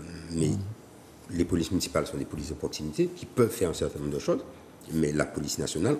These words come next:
Speaker 1: on doit lui donner les moyens d'agir, on doit lui donner les moyens, euh, de faire face aux obligations de l'État. Euh,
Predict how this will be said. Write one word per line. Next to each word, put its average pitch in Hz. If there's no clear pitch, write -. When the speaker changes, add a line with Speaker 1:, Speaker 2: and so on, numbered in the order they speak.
Speaker 1:
on 90
doit 107
lui 82
donner 92
les 92
moyens 80
d'agir, 135
on 85
doit 98
lui 131
donner 87
les 113
moyens, 90
euh, 76
de 76
faire 131
face 143
aux 90
obligations 78
de 73
l'État. 78
Euh, 85